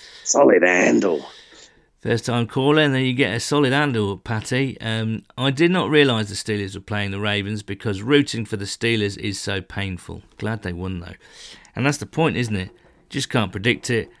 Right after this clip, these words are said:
Speaker 2: Steelers beating the Ravens, you know, makes things wide open again. Uh, if we win next week, and the Ra-, I think the Ravens are playing the Browns next week. So, you know, if the Ravens lose again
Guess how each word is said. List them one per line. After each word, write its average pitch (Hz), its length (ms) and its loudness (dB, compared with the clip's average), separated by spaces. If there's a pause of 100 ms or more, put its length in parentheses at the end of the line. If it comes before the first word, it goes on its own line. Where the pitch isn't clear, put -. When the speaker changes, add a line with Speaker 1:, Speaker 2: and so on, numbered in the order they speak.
(340)
Speaker 2:
Steelers 151 560 4
beating 135 260 4
the 101 100 -8
Ravens, 107 600 -2 (140)
you 110 180 -6
know, 98 240 -2
makes 104 300 -6
things 101 280 -6
wide 127 320 0
open 101 320 -2
again. 104 460 -2 (680)
Uh, 101 140 -2
if 113 160 -4
we 175 160 6
win 113 200 4
next - 240 -4
week, 110 260 0
and 101 100 -2
the 101 80 -2
Ra-, 117 260 2
I 98 40 -8
think 131 200 -4
the 104 80 -2
Ravens 120 400 0
are 104 40 -4
playing 110 280 -2
the 98 60 -2
Browns 127 540 0
next 117 280 -6
week. 123 380 -2 (520)
So, 110 580 0
you 127 100 0
know, 107 200 2
if 104 200 -4
the 117 100 -2
Ravens 117 380 0
lose 120 280 2
again 117 680 0